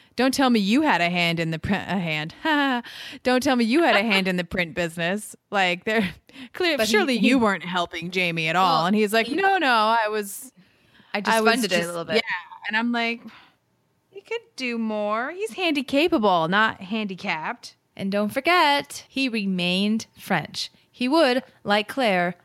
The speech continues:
Speaker 2: always be an outlander. Lisa T writes, "Remember that passage for future chapters and books,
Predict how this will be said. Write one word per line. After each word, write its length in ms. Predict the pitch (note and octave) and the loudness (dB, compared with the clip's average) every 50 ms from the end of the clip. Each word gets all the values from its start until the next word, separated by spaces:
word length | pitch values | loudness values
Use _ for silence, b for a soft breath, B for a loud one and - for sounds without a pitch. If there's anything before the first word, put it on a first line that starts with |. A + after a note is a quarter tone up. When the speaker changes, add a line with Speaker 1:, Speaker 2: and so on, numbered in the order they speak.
| _ _ _ | _ _ _
Speaker 2:
always 480 | - E3 F3 F3 F#3 F#3 F#3+ G3+ G3 - | -2 0 0 2 2 2 2 2 0 0
be 300 | - F3 E3+ F3 - - | 0 0 2 2 0 0
an 160 | - F#3 - | -2 -2 -2
outlander. 640 | - E3 D#3+ - - G2 - E3+ F3+ - - - - _ _ _ _ _ _ _ _ _ _ _ _ _ _ _ _ _ _ _ _ _ - _ _ _ _ _ B B B B B B B | -2 -2 -4 -4 -6 -8 -8 -8 -8 -8 -8 -10 -12 _ _ _ _ _ _ _ _ _ _ _ _ _ _ _ _ _ _ _ _ _ -20 _ _ _ _ _ B B B B B B B
Lisa 260 | - A3+ B3 A3 C4 A#3 | 2 2 4 4 2 0
T 400 | - - G3 D#3+ C#3+ - - - - | 2 2 2 2 2 0 -4 -4 0
writes, 420 | F#3 E3+ E3 - - - - - b b b b b b b b b | 0 0 0 0 -4 -8 -10 -10 b b b b b b b b b
"Remember 320 | F#3+ F#3 F3+ F#3 F#3+ A3 | 0 2 2 2 2 2
that 220 | A3+ B3+ B3 B3 | 2 2 0 0
passage 440 | - - D4+ D4 D#4+ D4+ D#4 C#4+ - | 0 0 2 2 2 0 -2 -4 -2
for 120 | - A#3+ G3+ | -2 -4 -4
future 320 | - A3 G#3+ G#3 - C4 | -2 -2 -2 0 -2 -2
chapters 600 | B3 - A#3 F#3+ F#3 - - F#3+ F#3 F#3 F#3+ - - _ _ _ | 0 2 0 0 0 0 -4 -4 -4 -2 -4 -6 -10 _ _ _
and 200 | - G#3 G#3+ G#3 | -2 0 0 2
books, 480 | F#3 F3+ D#3+ - - - - - - - | 2 0 -2 -2 -4 -12 -14 -14 -14 -16